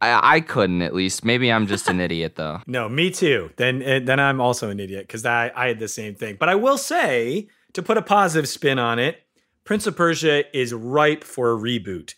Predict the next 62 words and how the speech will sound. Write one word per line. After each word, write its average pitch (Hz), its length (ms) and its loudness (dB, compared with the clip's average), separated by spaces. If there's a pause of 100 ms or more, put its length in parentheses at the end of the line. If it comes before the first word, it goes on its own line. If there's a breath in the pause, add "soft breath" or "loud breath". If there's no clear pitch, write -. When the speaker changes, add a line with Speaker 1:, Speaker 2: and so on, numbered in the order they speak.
Speaker 3:
in 120 100 -4
an 117 140 -2
Assassin's 117 580 -4
Creed 117 320 -6
Mirror's 104 320 -8
Edge 104 220 -8
sort 101 280 -8
of 95 80 -12
way, 95 220 -10
don't 120 220 -10
you 120 60 -12
think? 131 280 -8
Like, 107 160 -10
that 135 140 -2
would 107 80 2
Speaker 1:
Yeah, 120 140 8
Speaker 3:
be 95 60 4
Speaker 1:
that 101 100 6
would 127 120 2
be 139 140 0
sick. - 440 -2 (180)
Like 98 200 2
the 107 80 4
way 104 120 6
that 101 100 0
they 104 100 4
redid, 98 340 2
like, 92 220 2
Tomb 87 240 0
Raider 120 280 2
too. 117 340 -2 (120)
Speaker 3:
Exactly. 101 460 -6
Speaker 2:
Mm-hmm. 185 340 -2
Speaker 1:
It 113 100 2
could 147 120 2
work 101 220 4
out 87 180 2
pretty 85 220 0
well. 85 280 -4 (140)
I, 90 320 0
I 127 40 0
don't 131 120 0
know. 87 220 -2
I 117 80 2
think 156 200 -2
it's 165 120 -2
a 151 60 0
cool 131 220 -2
concept. 113 640 2
I 95 80 -4
think 95 360 -4
Jake 95 220 0
Gyllenhaal 95 680 0
is 85 340 -6
amazing. 87 640 -4
And 87 140 -2
Speaker 3:
Yeah. 82 100 -2
Speaker 1:
even 98 160 0
if 95 100 0
he 104 160 2
has 98 220 4
no 92 420 2